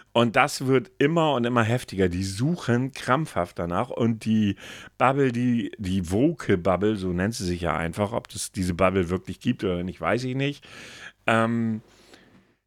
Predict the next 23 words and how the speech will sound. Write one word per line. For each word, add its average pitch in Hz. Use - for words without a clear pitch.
ja, 139
die 123
sind 160
auf 147
der 131
anderen 160
Seite 147
aus, 151
so 135
die 120
verteidigen 151
es 139
auf 123
Blut 160
und 117
wenn 131
du, 139
wenn 156
du 160
nicht, 147
äh, 123
wenn 135
du, 147